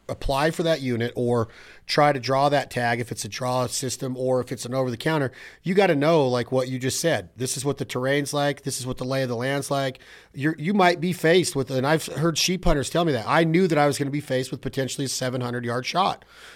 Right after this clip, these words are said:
for this desert because of the cliffs and because of the drops and because of how this, this mountain range is, is, is put together. And you can't argue that. If you're trained for it and you practice it and you hone that skill set and you're ready for it,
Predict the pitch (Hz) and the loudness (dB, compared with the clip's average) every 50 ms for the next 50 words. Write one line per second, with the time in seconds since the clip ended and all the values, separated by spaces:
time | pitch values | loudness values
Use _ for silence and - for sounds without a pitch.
0 | - _ - - 139 143 151 123 - 120 143 165 185 160 135 110 98 110 110 104 | -20 _ -2 2 2 2 2 2 0 2 4 4 4 4 2 -2 -4 -6 -4 -2
1 | 135 131 120 131 127 123 131 127 123 - 151 165 160 147 123 - - 127 117 113 | 0 0 0 -2 -2 -4 -4 -6 -4 -2 0 2 2 2 2 0 -2 -4 -4 -4
2 | 117 - 143 131 120 127 123 123 117 120 139 156 160 143 123 - - 127 120 120 | -4 -4 -4 -4 -4 -4 -6 -6 -2 0 2 2 2 2 0 -2 -6 -8 -6 -6
3 | - 139 123 113 110 123 135 135 139 135 131 131 135 120 - - - - - - | -4 -6 -6 -4 -2 -2 0 0 0 0 0 -2 -4 -4 -4 -6 -10 -16 -20 -20
4 | - - - 139 131 - 135 139 143 139 139 139 139 135 135 135 127 131 123 107 | -8 -2 -2 -2 0 0 0 0 0 0 0 -2 -2 -2 0 0 0 -2 -2 -2
5 | - - 143 139 127 113 - - - 135 117 - - - 165 - - 127 107 123 | -2 -2 -2 0 0 -2 -4 -4 -4 -6 -6 -4 0 0 0 0 0 0 0 2
6 | 147 175 196 165 143 127 - - - - - - _ _ - 175 175 175 175 - | 4 4 4 4 2 0 -2 -6 -16 -20 -20 -20 _ _ 0 0 0 0 -4 -6
7 | - 170 160 - - 202 202 190 175 185 233 233 190 139 120 113 110 - - 147 | -6 -6 -2 2 4 4 6 6 8 6 6 6 4 2 2 0 -2 -2 -2 -2
8 | 143 - - 165 175 202 233 - - 156 139 131 131 139 - 147 143 139 135 127 | -2 0 2 4 4 4 4 2 2 2 4 4 4 4 2 2 0 -2 -2 -2
9 | - - 160 175 196 214 202 180 - - 139 131 135 131 120 123 156 170 175 165 | 0 2 4 4 4 2 2 0 -2 -2 -4 -4 -2 -2 0 2 4 4 4 2
10 | 151 135 - - - 180 220 247 - - 147 135 127 127 123 123 120 135 175 240 | 0 -2 -2 -2 2 4 4 4 4 2 0 -2 -2 -2 -4 -2 0 2 2 2
11 | 277 254 - - 127 123 131 143 - | 2 2 0 0 0 2 0 0 -2